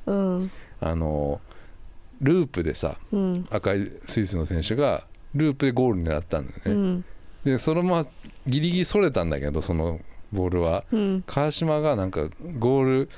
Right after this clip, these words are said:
Speaker 2: ポストになんか、
Speaker 1: うん。
Speaker 2: あの、股間をなんか強打するみたいな、
Speaker 1: <laughs>
Speaker 2: なんか、あの、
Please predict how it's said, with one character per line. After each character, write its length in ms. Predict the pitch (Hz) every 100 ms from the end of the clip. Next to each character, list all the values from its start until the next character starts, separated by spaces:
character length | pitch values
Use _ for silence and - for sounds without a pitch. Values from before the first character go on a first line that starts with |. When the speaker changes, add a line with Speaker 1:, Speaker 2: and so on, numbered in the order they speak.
| - - - -
Speaker 2:
ポ 140 | -
ス 140 | 139 -
ト 120 | 92
に 280 | 87 98 82
な 100 | 80
ん 100 | 214
か、 80 | 196
Speaker 1:
う 40 |
ん。 120 | 175 - - - - -
Speaker 2:
あ 80 |
の、 20 | 85
股 220 | 85 101
間 280 | 110 113 110
を 80 |
な 100 | 104
ん 40 | 104
か 160 | - 73 - - -
強 160 | 127
打 160 | 101 85
す 140 | -
る 100 | 92
み 100 | 90
た 120 | 90
い 80 | 87
な、 100 | 98
Speaker 1:
<laughs> 0 |
Speaker 2:
な 120 | 92
ん 60 | 101
か、 160 | 127 117 - - -
あ 100 | 104
の、 100 | 113